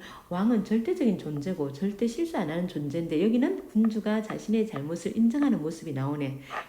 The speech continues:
이런 점이 특징적이래. 그러면 요걸 한번 보자. 두 부부 이야기가 나오는 거야. 우리 다시 앞에 넘어가가지고 전체 줄거리부터 한번 볼게요. 여기는 이름이 굉장히 헷갈려요.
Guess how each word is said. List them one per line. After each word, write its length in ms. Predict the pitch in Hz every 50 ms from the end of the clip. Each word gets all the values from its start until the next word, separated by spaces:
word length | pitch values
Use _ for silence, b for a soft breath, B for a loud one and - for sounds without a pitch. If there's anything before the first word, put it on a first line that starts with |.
| B
이런 300 | 311 320 370 370 370 349
점이 480 | - 240 208 185 175 214 262 294 285 -
특징적이래. 760 | - - - - - 285 277 247 226 147 131 131 120 131 131
그러면 460 | - 180 160 160 175 196 226 214 -
요걸 340 | - 131 131 147 156 156 B B B B B B B B
한번 200 | - - 185 190
보자. 460 | 185 208 214 - 185 165 165 180 202 B B B -
두 280 | - - 269 294 285 285
부부 300 | - 302 339 330 381 254
이야기가 340 | 180 156 156 156 151 156 139
나오는 380 | 127 127 131 156 175 185 175
거야. 480 | 156 147 139 139 147 160 180 208 208 - -
우리 540 | 135 139 143 151 160 185 220 233 226 226 -
다시 280 | - 151 147 - - 147 -
앞에 180 | - 190 - 175
넘어가가지고 840 | 160 185 202 185 - 143 139 151 160 151 - 151 151 143 135 135 B B B B -
전체 480 | - - 214 254 320 339 - - 233
줄거리부터 560 | - - 147 147 165 185 196 170 151 - -
한번 240 | 147 135 135 131 131
볼게요. 640 | 127 127 - 180 165 139 143 156 180 214 233 226 B B B B B B 190 190 185 B B B - -
여기는 380 | 185 190 202 233 233 226 226
이름이 480 | 254 285 269 233 233 233 233 233 - - - - -
굉장히 480 | - 202 196 226 254 302 349 277 208
헷갈려요. 920 | 185 - - 175 175 196 202 185 151 147 160 185 220 254 262 254 - -